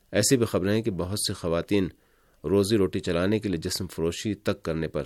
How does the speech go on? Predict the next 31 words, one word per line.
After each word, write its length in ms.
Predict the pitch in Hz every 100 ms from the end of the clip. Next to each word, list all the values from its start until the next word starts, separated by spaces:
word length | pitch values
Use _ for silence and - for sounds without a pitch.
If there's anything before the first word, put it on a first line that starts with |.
| - -
مجبور 340 | 82 76 73
ہو 120 | 73
رہی 220 | 71 67
ہیں۔ 100 | 60 - _ _ _ _ _
ایک 240 | - 147 110
ریکٹ 540 | 101 - 90 104 - 113
ہے 80 |
جو 200 | 117 104
جسم 380 | 92 90 87 92
فروشی 440 | 78 85 87 - 98
کے 160 | 90
کاروبار 420 | 80 73 73 85
میں 140 | 92 85
ملوث 480 | 73 69 65 65 78
ہے۔ 80 | - - - - _ - _
دوسری 240 | 101 113 131
طرف 340 | 131 135 131 131 127 -
انہی 240 | 101 110 117
مہ-، 280 | 101 95 - -
مظلوم 380 | 98 87 110
روہنگیا 320 | 95 95 92 95
مسلمانوں 500 | 90 85 78 95 107
کو 120 | 92
دہشت 460 | 87 - 78 -
گرد 140 | 104 107 - _ _ -
اور 320 | 85 90 87 80 - 101
حملہ 200 | 95 92
آور 200 | 104 101
بنا 260 | 87 85
کر 140 | 85 85
بھی 220 | 104